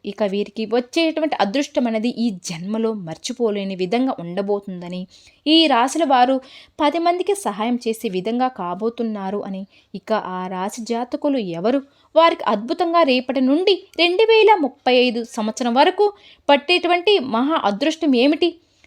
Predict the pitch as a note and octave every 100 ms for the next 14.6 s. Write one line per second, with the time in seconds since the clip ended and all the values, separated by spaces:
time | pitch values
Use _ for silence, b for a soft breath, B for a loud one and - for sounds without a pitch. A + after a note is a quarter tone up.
0 | _ - D4+ F#4+ F#4+ F#4+ C#4 B3 - G4
1 | G#4+ G4 - - A3+ A3 C4 A3+ G3+ F#3+
2 | G3 G3+ G#3+ - F#3 - F#3+ G3 b b
3 | G#3+ F#3+ G#3+ A#3+ C4 D#4+ - F4+ A3+ G3+
4 | A3 G#3+ A3 G#3+ G#3 - _ _ _ -
5 | B3+ D4 A3+ G3 A3+ C4 G3+ F#3 - G3+
6 | F3+ D#3+ - - A3 - F3+ F3 A#3 -
7 | _ _ - D#4 E4+ E4+ D#4 C#4+ G4 G#4+
8 | E4+ C#4+ D4 F#4+ G4+ E4 A#3 - A3+ A3+
9 | - F#3+ F#3+ G#3+ G#3 B3+ - - _ G#3+
10 | G#3+ D4+ A4 D#4 D4 D4 - G#3+ A#3+ F#3+
11 | A3 A#3+ C4+ B3 G#3 G#3 C#4+ C#4+ C#4 A#3
12 | F3+ G3 B3+ F3+ G3 A#3+ F4 F4 b b
13 | b C#4 C4+ F4+ A4 B4 - C#4+ D#4+ G4+
14 | F#4 F#4+ G4 C4+ E4 E4+